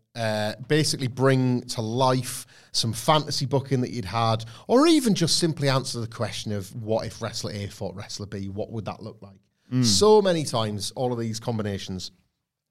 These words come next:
Speaker 1: made for that. And this, I would say, is a bit of all of them. Not once.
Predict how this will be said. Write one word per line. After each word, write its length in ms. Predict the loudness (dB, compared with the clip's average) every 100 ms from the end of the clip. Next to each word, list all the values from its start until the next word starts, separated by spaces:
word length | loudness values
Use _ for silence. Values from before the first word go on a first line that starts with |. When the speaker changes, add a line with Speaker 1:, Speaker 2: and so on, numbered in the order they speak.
| _ _
Speaker 1:
made 200 | -12 -10
for 100 | -8
that. 180 | -8 -6
And 140 | -2
this, 180 | 0 2
I 40 |
would 160 | 0 0
say, 180 | 0 0
is 180 | -2 -8
a 40 |
bit 240 | -6 -6 -4
of 100 | 0
all 180 | 0
of 60 | 2
them. 140 | -2 -2 -12 -20 -2
Not 220 | 6 6 6
once. 380 | 0 0 -2